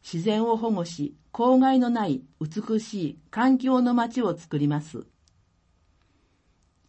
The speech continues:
心身を鍛え、明るい健康の街を作ります。教養を深め、香り高い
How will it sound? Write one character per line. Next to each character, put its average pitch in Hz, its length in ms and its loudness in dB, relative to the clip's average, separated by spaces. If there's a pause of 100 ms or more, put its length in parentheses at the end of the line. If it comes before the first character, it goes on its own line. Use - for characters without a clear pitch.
(120)
心 277 340 4
身 175 260 0
を 147 160 0
鍛 156 260 -8
え、 - 180 -12 (460)
明 180 300 -2
る 202 120 0
い 190 120 -4
健 254 360 2
康 269 160 2
の 254 120 6
街 240 320 -2
を 147 180 -2
作 - 200 -8
り 156 100 0
ま 156 160 0
す。 - 240 -14 (1400)
教 262 320 4
養 254 300 4
を 240 60 0
深 208 240 -6
め、 147 280 -4 (260)
香 220 300 0
り 262 100 2
高 247 320 -4
い 156 160 -2